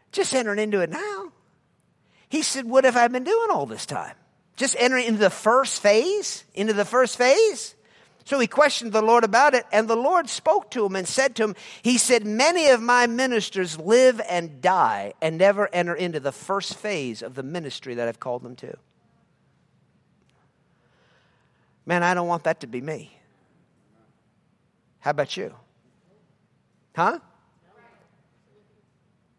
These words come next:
We gotta be zealous about answering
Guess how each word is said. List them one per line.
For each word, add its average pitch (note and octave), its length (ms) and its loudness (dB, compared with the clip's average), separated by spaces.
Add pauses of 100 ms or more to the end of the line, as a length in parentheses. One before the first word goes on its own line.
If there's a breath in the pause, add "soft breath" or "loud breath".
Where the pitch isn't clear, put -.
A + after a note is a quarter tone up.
(760)
We G#3 120 -2
gotta B3+ 260 4
be F3 100 -6
zealous - 840 -6 (1160)
about D#3 400 0
answering D3 720 -8